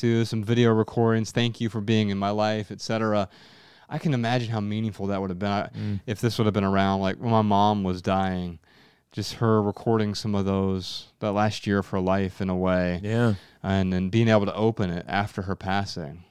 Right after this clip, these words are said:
Speaker 1: Wow.
Speaker 2: Yeah. Mm. I don't know. There's something, like, a thought I have about how your mom had, you know, how many apartments worth of stuff
Speaker 1: Yeah,
Speaker 2: in
Speaker 1: yeah.
Speaker 2: one small apartment.
Speaker 1: About three, three houses worth of stuff.
Speaker 2: And, and really none of it was something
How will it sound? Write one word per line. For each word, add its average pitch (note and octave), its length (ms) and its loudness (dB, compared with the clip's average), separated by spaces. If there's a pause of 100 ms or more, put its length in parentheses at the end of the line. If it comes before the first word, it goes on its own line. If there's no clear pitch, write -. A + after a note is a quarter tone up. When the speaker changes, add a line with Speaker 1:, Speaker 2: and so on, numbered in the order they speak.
(100)
Speaker 1:
Wow. F#2 500 2
Speaker 2:
Yeah. G2 320 2 (520)
Mm. C#3 300 2 (160)
I - 40 -2
don't A#2+ 120 0
know. A2+ 60 0
There's A2 120 0
something, A2+ 360 2
like, F2+ 240 0
a F#2 80 -2
thought F#2 240 0
I F2+ 80 2
have F2 160 0
about F2 280 0
how E2 420 0 (1080)
your G#2+ 160 0
mom F#2+ 380 2
had, F#2 460 -2
you G#2+ 120 -6
know, D#2 320 -6 (580)
how A2 140 -2
many G2 160 0
apartments G#2+ 420 -4
worth G2 160 -6
of F#2 80 -4
stuff - 460 -2 (320)
Speaker 1:
Yeah, C3 420 6
Speaker 2:
in A2 80 0
Speaker 1:
yeah. A#2 80 2
Speaker 2:
one G2 140 -4
small F2+ 200 -2
apartment. - 360 -2
Speaker 1:
About A#2+ 180 2
three, G2+ 460 0
three B2+ 260 2
houses F#2+ 380 4
worth F#2+ 180 2
of A2 80 4
stuff. A#2 380 6
Speaker 2:
And, B2 240 -2 (100)
and A2+ 180 2
really A2+ 220 6
none G#2+ 220 2
of G2 120 4
it F#2 120 2
was F#2+ 360 2 (800)
something F#2 680 2